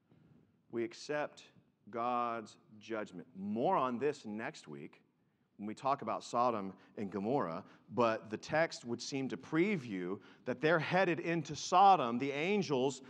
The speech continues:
and the Lord are headed into Sodom, and the Lord basically says to himself, "Why would I not tell Abraham what I'm about to go do?" He needs to be trained up, it says,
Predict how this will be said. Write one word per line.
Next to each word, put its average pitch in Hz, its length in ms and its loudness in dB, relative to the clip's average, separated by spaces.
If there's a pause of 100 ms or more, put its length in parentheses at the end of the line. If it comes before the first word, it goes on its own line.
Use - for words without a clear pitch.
(140)
and 143 160 0
the 151 60 4
Lord 160 420 8
are 143 100 6
headed 202 320 6
into 196 300 2
Sodom, 190 600 8 (300)
and 175 180 2
the 185 60 6
Lord 208 400 8
basically 220 480 4
says 220 360 6
to 208 120 2
himself, 196 600 8 (400)
"Why 123 320 6
would 294 100 8
I 269 100 6
not 262 200 4
tell 226 180 6
Abraham 165 540 4
what 151 100 2
I'm 165 120 4
about 160 240 2
to 147 60 -8
go 139 140 2
do?" 110 220 -2 (680)
He 208 200 2
needs 247 320 6
to 220 80 -6
be 233 140 0
trained 240 440 4
up, 175 320 8
it 165 140 0
says, 151 580 2